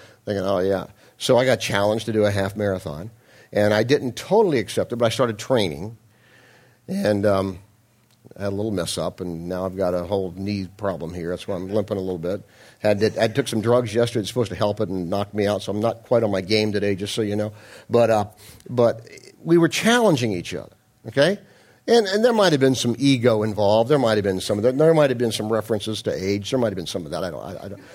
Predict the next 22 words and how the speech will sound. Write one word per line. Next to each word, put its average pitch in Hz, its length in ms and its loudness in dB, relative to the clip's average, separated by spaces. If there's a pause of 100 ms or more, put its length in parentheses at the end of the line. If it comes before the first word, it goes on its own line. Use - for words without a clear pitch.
(240)
I 120 80 4
don't 98 140 4
remember 101 360 0
exactly. 101 460 2
But, 117 160 0 (340)
but 160 320 2 (1200)
more 180 340 6
than 151 200 4
that, 104 500 0 (1600)
we 127 140 4
need 139 120 4
to 120 80 -2
challenge 127 480 0
one 120 140 4
another 117 240 4
in 104 100 -2
different 101 320 -8
ways. - 480 -18 (560)
What 139 140 0
are - 20 2
you 143 120 4
reading? 139 340 -4